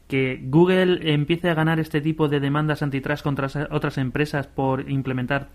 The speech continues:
sus propias tecnologías. Eh, además, en el caso del Desktop Search,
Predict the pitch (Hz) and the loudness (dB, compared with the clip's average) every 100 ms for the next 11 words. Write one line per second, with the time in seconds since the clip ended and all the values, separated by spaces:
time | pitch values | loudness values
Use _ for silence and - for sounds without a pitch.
0 | - - 135 - 143 135 - 127 120 120 | -16 -6 -6 -2 -2 -2 -2 -4 -4 -4
1 | 156 185 - - - - - - - 131 | -6 -6 -12 -20 -20 -20 -20 -20 -8 -6
2 | 120 127 123 147 170 156 131 143 143 151 | -4 -4 0 2 2 0 0 -2 -2 0
3 | 143 143 135 147 - 139 - 156 165 170 | 0 0 0 -2 -2 -4 -2 -2 -2 -6